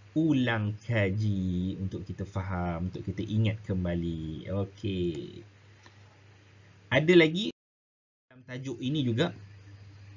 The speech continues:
berkenaan tentang al-fi'lul madi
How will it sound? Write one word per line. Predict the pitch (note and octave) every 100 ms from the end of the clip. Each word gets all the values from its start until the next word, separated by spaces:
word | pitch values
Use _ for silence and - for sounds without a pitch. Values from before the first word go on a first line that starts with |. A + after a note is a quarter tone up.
| - A#2
berkenaan | G#2+ - B2 A#2+ C3+ C#3+ C3+
tentang | A#2+ A#2+ C#3 C#3 - - -
al-fi'lul | G2+ F#2+ F2+ - - C#3+ G2+ G#2+ A2+ A#2+ A#2+ A2+ G#2 G2+
madi | G2+ A2 A#2+ A2 F#2 E2+ F2+ A2+ E3+